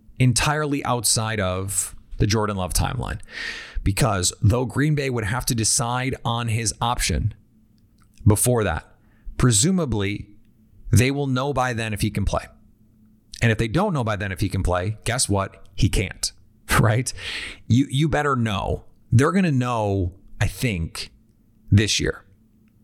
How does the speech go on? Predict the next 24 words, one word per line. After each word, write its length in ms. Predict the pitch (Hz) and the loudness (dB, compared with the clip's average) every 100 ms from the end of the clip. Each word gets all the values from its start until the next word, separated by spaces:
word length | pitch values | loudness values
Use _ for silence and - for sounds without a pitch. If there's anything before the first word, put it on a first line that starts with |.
| - | -2
By 120 | 120 | 0
the 140 | 117 139 | 2 0
end 140 | 175 | 0
of 120 | 139 | 0
this 160 | 127 123 | 0 0
season, 520 | 127 117 92 87 80 - | 0 0 0 0 -4 -6
if 180 | 110 - | -6 0
he 160 | 139 | 0
is 140 | 127 101 | 2 0
not, 380 | 113 107 - 123 | 0 -2 -4 -4
"Okay, 240 | 110 110 | -2 -2
yeah, 160 | 107 101 | -2 -2
we 120 | 101 | -2
feel 160 | 120 | -2
good 200 | 98 104 | -2 -4
about 240 | 110 120 127 | -2 0 0
it," 200 | - - - - - - - | -4 -8 -20 -20 -20 -20 0
then 480 | 104 107 98 95 92 | 2 2 0 -2 0
you're 140 | 107 104 | 0 0
screwed. 400 | - 98 - - - | 0 -4 -6 -12 -4
He 100 | - | 0
can't 220 | 98 104 | 0 0
play. 200 | 95 101 - _ _ _ _ _ _ - 156 | -2 -4 -6 _ _ _ _ _ _ -6 -2
And 420 | 175 127 151 | 0 0 -2